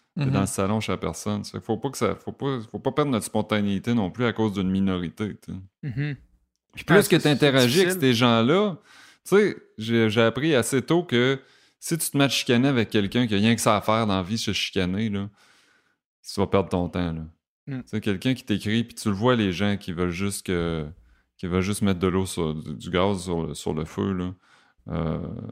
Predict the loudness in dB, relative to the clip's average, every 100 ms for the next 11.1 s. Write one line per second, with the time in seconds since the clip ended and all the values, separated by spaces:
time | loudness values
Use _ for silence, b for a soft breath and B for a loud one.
0 | -14 -16 -16 -8 -2 0 -2 -2 -2 -2
1 | -2 -4 -8 -20 -20 _ -20 -18 -14 -14
2 | -12 -6 0 2 2 2 -2 -2 -2 -2
3 | -4 -8 -8 -10 -8 -10 -8 -6 -4 -2
4 | -2 -4 -8 _ _ _ 2 6 6 4
5 | 2 2 4 4 0 2 2 4 2 2
6 | -4 0 0 0 -4 -6 -2 -2 2 2
7 | 4 2 2 0 -2 0 0 0 -2 -4
8 | -6 -4 -2 -4 -8 -14 -12 -12 -10 -8
9 | -2 2 2 2 2 2 0 0 0 0
10 | 0 0 0 0 -6 -10 -4 -4 -4 -8
11 | -10